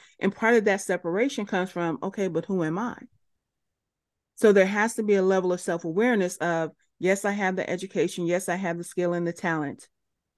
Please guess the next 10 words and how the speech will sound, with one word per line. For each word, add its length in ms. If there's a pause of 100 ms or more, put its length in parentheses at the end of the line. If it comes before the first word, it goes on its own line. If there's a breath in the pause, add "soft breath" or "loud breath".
(160)
but 340 (160)
now 260
I 60
have 180
to 80
start 260
talking 300
about 260
this 180
thing." 200